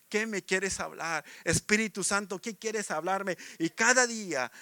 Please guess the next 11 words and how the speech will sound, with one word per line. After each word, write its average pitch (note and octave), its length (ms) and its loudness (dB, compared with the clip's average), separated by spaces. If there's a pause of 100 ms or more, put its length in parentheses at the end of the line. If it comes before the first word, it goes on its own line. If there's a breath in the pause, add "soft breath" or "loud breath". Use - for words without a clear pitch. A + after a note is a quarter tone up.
(100)
nosotros G#3 480 -2
estamos, F#3+ 460 -2
y E3+ 40 -2
a D#3+ 60 2
nosotros A3 400 -2
los G#3 140 -6
costas, E3 320 -4
que D3+ 120 -6
desde E3 200 -6
este A#3+ 180 -4
lugar G#3 380 4